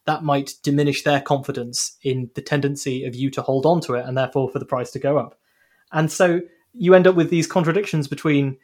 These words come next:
people's real motivations and their underlying motivations. And I think you can see these showing up in a couple, in, in a couple of ways that I think is, are, are quite sharp. One is you've already alluded to,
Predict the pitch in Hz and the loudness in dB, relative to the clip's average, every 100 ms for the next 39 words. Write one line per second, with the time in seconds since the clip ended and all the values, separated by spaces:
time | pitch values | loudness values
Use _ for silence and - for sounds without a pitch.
0 | _ _ - 170 170 147 131 - 160 196 | _ _ -2 0 0 -2 -2 -8 4 6
1 | 175 135 123 127 120 - 127 123 151 135 | 8 4 0 -2 -4 -6 -10 -8 -4 0
2 | 135 139 147 165 135 127 123 123 117 127 | 2 2 4 4 4 -2 -4 -8 -8 -12
3 | 123 - - _ - 156 160 208 - _ | -16 -16 -18 _ -4 -2 0 0 -4 _
4 | _ 180 185 196 180 233 226 190 180 151 | _ -4 0 0 0 0 2 2 2 0
5 | - - - - 180 160 156 139 - - | -4 -12 -14 0 2 2 0 -2 -6 -4
6 | 156 156 202 - 175 151 147 - _ - | -4 0 -2 2 2 2 -2 -8 _ -10
7 | 175 165 165 160 190 185 151 160 156 139 | -6 -6 -4 -2 -2 -2 0 2 4 2
8 | 147 139 151 143 147 - 139 160 - 139 | 0 -2 -2 -4 -6 -6 -10 -8 -10 -10
9 | _ 143 - 143 - 139 - _ - 185 | _ -8 -6 -4 -2 -2 -4 _ -2 4
10 | 220 214 - - - - 175 160 170 151 | 8 8 6 -6 -16 -6 2 4 4 4
11 | 151 185 147 - 131 | 4 4 0 -4 -4